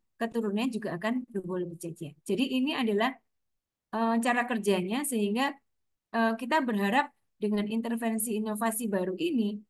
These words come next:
harapannya bisa mereduksi kasus-kasus D B D, ya. Jadi ini, eh, salah satu inovasi yang bagus yang mungkin,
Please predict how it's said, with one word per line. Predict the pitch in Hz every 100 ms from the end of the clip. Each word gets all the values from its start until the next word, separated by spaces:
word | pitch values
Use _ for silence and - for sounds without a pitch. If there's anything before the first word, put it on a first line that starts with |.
| -
harapannya | 190 196 240 269
bisa | 214 214 220
mereduksi | 214 208 202 175 - 285 302 294 294
kasus-kasus | 226 214 214 - 196 220
D | 196 175
B | 170
D, | 165 160 156 -
ya. | 175 190 - _ _ _ _ _
Jadi | 180 190 220
ini, | 254 262 _ _ -
eh, | 202
salah | 214 208 208
satu | 214 214
inovasi | 208 214 214 208 208 262 226
yang | 190 - _ _ _ _ 185
bagus | 180 165 254 302 - - _ _ -
yang | 196 190 185
mungkin, | 196 226 214